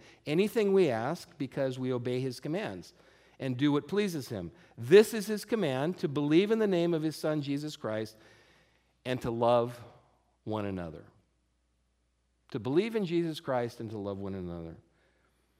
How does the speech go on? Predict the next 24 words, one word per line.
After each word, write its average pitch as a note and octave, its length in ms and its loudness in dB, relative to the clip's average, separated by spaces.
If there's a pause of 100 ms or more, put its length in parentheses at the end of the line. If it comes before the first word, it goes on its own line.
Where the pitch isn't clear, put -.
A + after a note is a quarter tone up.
(380)
You're C3+ 80 -6
probably F#3+ 540 2
asking D3 400 0
yourself, A#2+ 520 -2 (760)
"Okay, A2 380 -6
Pastor, G2+ 600 -8 (1120)
how D3 180 -2
can D3+ 140 -2
I B2+ 80 0
keep C#3 420 -6
all B2 220 0
of A2 120 -4
God's G#2 300 -4
commands?" F#2+ 720 -10 (640)
You A2+ 120 -10
can't. D#2 540 -14 (640)
<laughs> B2 200 -14 (480)
None B2+ 200 -2
of G#2 100 -4
us G2 140 -12
can. - 340 -12 (480)
Nobody's E3+ 400 4
perfect. D#3 580 -2 (1500)
However, C#3 720 2